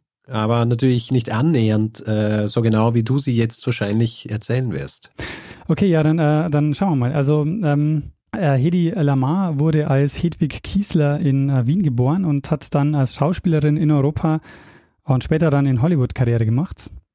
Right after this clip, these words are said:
Speaker 2: Und außerdem, so wird heute oft erzählt, ähm, macht sie eine Erfindung, auf der heute unsere digitale Kommunikation beruht, also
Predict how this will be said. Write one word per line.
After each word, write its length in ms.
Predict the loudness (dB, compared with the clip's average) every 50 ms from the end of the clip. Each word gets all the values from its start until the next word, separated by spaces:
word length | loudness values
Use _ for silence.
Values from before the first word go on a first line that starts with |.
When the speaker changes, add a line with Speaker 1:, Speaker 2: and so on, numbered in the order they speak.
| _ _ _ -18 -18 -18 -18 _ _ _ _
Speaker 2:
Und 160 | -2 -2 0
außerdem, 540 | 2 2 0 2 2 2 2 2 2 2 0 0
so 140 | 0 0
wird 160 | 0 0 0 0
heute 340 | 0 2 2 2 2 0 0
oft 200 | 0 -2 0 0
erzählt, 640 | 0 -2 -2 -4 -6 -4 -2 0 2 0 0 -2 -2 0
ähm, 340 | 0 2 2 2 2 2 2
macht 240 | 0 0 -2 -6
sie 180 | -6 -4 -2 0
eine 140 | 0 2 2
Erfindung, 540 | 0 0 0 0 0 0 0 0 0 0 0
auf 160 | 0 -2 0 0
der 180 | 0 2 2 2
heute 300 | 0 0 0 -2 0 0
unsere 360 | 2 2 2 2 2 2 2
digitale 460 | 2 0 0 0 2 2 2 0 0
Kommunikation 520 | 0 0 0 2 0 0 0 0 0 0
beruht, 320 | 0 0 0 0 0 0 0
also 320 | 2 2 2 2 2 0